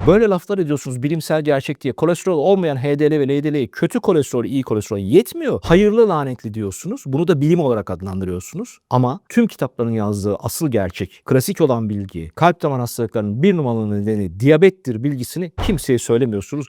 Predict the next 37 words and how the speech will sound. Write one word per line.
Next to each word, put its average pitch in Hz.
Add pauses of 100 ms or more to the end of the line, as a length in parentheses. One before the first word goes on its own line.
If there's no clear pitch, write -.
Onunla 202
hiç 185
uğraşmıyorsunuz. 131
Bir 240
tek 165
kardiyolog 135
bile 117
"Beslenmeni 127
düzene 110
sok 95
kardeşim." 95
demiyor. 131
Bir 220
tek 175
kardiyolog 131
bile 123
"Şekerini 127
düşür." 110
demiyor. 135
Bir 247
tek 196
kardiyolog 147
bile 127
"Karbonhidrattan 151
uzak 143
dur, 131
tahıldan 131
uzak 117
dur." 110
demiyor. 156
Ama 110
şakır -
şakır 147
reçete -
yazıyorsunuz, 95
statin 92
grubu. 73